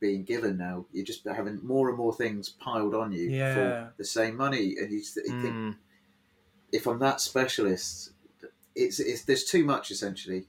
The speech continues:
Speaker 1: So
Speaker 2: Yeah,
Speaker 1: people
Speaker 2: yeah,
Speaker 1: are looking
Speaker 2: sure.
Speaker 1: at nice, fancy locum rates. They,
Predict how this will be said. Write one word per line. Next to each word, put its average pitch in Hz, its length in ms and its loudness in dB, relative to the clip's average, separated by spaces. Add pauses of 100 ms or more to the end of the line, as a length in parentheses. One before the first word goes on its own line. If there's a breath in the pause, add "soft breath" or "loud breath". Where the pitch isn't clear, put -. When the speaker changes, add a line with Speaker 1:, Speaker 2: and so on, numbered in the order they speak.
(180)
Speaker 1:
So 101 460 -2
Speaker 2:
Yeah, 117 140 -8
Speaker 1:
people 120 240 0
Speaker 2:
yeah, 120 40 0
Speaker 1:
are 120 40 0
looking 120 260 0
Speaker 2:
sure. 110 80 2
Speaker 1:
at - 160 -6
nice, 123 320 -4
fancy 120 480 -2
locum 110 420 2
rates. 90 380 -6 (540 soft breath)
They, 131 280 4